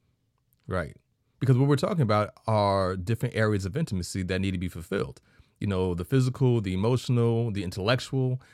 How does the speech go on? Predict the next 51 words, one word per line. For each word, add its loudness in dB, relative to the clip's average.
those, 2
even 4
the 4
spiritual. -4
Those, 0
you 4
go 4
to -4
different 0
people -2
for -6
different -4
things, 2
to -2
different 2
degrees 2
of -10
things. -16
Not 2
saying 0
that 0
you -4
can't -2
find 0
all 2
those 0
areas 0
of -6
intimacy -2
with -4
your -2
mate, -4
but 2
to 0
different 2
degrees. -4
You 2
may 2
say, 0
"Okay, 2
well, 0
there 0
are 2
certain -4
things -2
I -2
can -2
discuss -4
with -6
my -4
mate -4